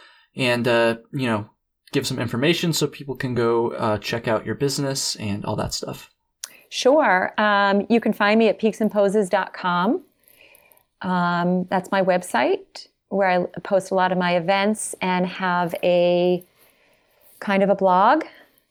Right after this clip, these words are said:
Speaker 2: Um, you can follow me on Instagram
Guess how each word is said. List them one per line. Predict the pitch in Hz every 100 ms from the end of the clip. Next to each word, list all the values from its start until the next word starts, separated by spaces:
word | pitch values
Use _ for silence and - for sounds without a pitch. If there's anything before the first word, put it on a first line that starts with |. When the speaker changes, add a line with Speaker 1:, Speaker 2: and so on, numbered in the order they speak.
| -
Speaker 2:
Um, | 196 190 190 185 190 180 _ _ _ _ _ _
you | 208
can | 214
follow | - 196 202
me | 196
on | 180
Instagram | 180 185 - 226 254 277 349